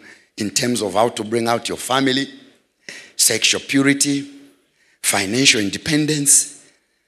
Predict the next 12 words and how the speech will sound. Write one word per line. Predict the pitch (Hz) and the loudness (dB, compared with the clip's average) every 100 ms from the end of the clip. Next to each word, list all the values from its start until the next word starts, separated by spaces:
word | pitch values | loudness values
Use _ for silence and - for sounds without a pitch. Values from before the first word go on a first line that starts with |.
| _ _ - | _ _ 2
the | 101 | 6
struggles | - - 123 139 135 147 143 | 6 6 8 8 6 4 4
that | 139 | 2
man | 127 147 143 | 4 4 4
have. | 127 143 147 143 - _ _ _ _ _ _ | 2 -2 -4 -6 -16 _ _ _ _ _ _
How | - | -4
about | 175 143 | 0 2
the | 139 | 4
issues | 147 147 123 | 4 4 0
of | 95 | 0
mentorship | 117 156 156 151 139 147 143 143 - | 4 4 4 4 6 6 4 -2 -2
and | 135 139 135 | 2 2 2